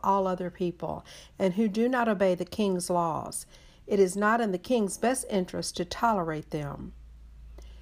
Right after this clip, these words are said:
The king gave Haman the authority to handle the fate of the Jewish people in return. Haman announced a government-issued ed-,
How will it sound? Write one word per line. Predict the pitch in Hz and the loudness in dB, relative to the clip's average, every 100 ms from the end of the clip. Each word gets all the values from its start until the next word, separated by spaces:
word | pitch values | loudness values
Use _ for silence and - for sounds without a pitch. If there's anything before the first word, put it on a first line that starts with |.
| - | -4
The | 214 | -2
king | 208 320 330 | 2 4 6
gave | 233 196 | 4 2
Haman | 202 196 185 175 | 2 2 2 2
the | 170 | 0
authority | 175 208 202 190 165 165 - | 0 2 2 0 -4 -6 -6
to | 185 | -6
handle | 226 233 233 | -2 0 2
the | 202 | 2
fate | 185 220 220 | 0 0 0
of | 208 | 0
the | 175 | -4
Jewish | 165 202 220 - | 0 0 0 -2
people | 214 190 180 180 | -4 -2 -4 -4
in | 175 | -4
return. | 175 175 185 170 156 156 - - - - - | -6 -4 -4 -4 -4 -10 -14 -20 -20 -20 -4
Haman | 214 202 208 226 | 2 6 6 4
announced | 220 190 185 196 - | 2 2 2 0 -2
a | 175 | -4
government-issued | 160 190 196 220 220 240 - - 190 - 202 185 - | 0 2 2 2 0 -2 -8 -2 -2 0 -2 -2 -2
ed-, | 175 160 | -2 -2